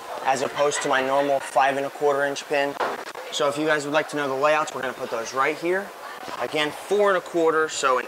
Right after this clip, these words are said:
inch closer. Um, generally, that will make it a little earlier, a little smoother of a reaction. So we're gonna take this out, we're gonna compare it to the original Nova,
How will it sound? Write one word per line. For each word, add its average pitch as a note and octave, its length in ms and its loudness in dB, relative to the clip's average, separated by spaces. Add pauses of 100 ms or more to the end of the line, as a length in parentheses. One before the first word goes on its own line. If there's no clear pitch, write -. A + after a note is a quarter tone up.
inch E3 220 0
closer. C3+ 500 0 (580)
Um, B2 320 2
generally, D#3+ 440 2
that C#3 200 4
will C#3 140 2
make C3+ 260 -2
it B2+ 80 0
a A#2+ 40 4
little B2 340 4
earlier, D#3 380 6
a C#3 60 2
little C3+ 260 2
smoother D3 500 2
of B2 140 2
a B2 40 0
reaction. A#2+ 600 2 (100)
So B2 400 4 (760)
we're D#3 100 0
gonna F#3+ 140 0
take E3 200 0
this E3+ 180 0
out, D3 160 4
we're C#3+ 80 4
gonna C#3+ 140 -2
compare D3 400 0
it B2+ 100 -4
to D3+ 140 0
the C#3+ 100 4
original C#3+ 460 2
Nova, C#3+ 420 2